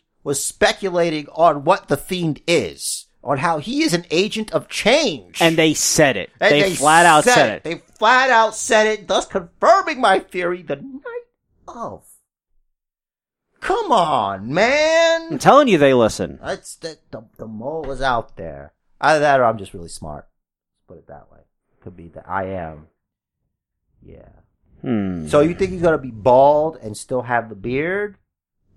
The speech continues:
Speaker 1: Or we're gonna get, uh, the Daniel Bryan, sh-, no hair, but, like,
Speaker 2: The
Speaker 1: shortened up
Speaker 2: dragon?
Speaker 1: beard?
Speaker 2: Daniel
Speaker 1: Closer
Speaker 2: Bryan?
Speaker 1: to the dragon.
Speaker 2: I think maybe that's what'll happen.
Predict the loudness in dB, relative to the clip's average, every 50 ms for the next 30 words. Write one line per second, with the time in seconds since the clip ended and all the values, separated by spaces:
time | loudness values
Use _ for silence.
0 | _ 2 4 4 6 6 4 2 0 -2 -4 -4 -4 -4 -6 -8 -6 -2 0 2
1 | 2 0 0 -6 _ _ _ _ _ -6 -2 0 2 2 4 4 2 2 0 -4
2 | -6 -10 -12 -18 _ _ _ _ _ _ _ _ _ _ _ _ _ _ _ _
3 | _ _ _ _ _ _ _ _ _ _ _ -8 -8 -4 0 2 2 2 2 0
4 | -2 -2 2 2 4 4 2 2 0 -4 -6 -6 -8 -10 -14 -16 -20 _ _ _
5 | _ _ _ _ _ _ _ _ _ _ _ -20 -20 -20 -20 -20 -20 _ _ -12
6 | -2 2 4 4 6 4 4 2 4 4 4 4 2 0 -2 -6 -4 -4 -4 -4
7 | -6 _ _ _ _ _ _ _ _ _ _ _ _ _ _ _ _ _ _ _
8 | -14 -4 0 4 4 4 4 2 -2 -2 0 2 4 4 4 4 4 4 4 4
9 | 4 4 2 0 -4 -6 -10 -16 -20 _ _ _ _ _ _ _ _ _ _ _
10 | -6 -4 -4 -4 -4 -4 -6 -4 0 2 4 4 4 2 2 0 0 -2 -2 -4
11 | -4 -2 -2 -2 -2 -4 -8 -14 -18 -20 _ _ _ _ _ _ _ _ _ _
12 | _ _ _ _ _ _ -8 -4 -2 -2 -2 0 0 0 0 0 0 -2 -4 -6
13 | -8 -8 -8 -8 -10 -12 -14 -18 -20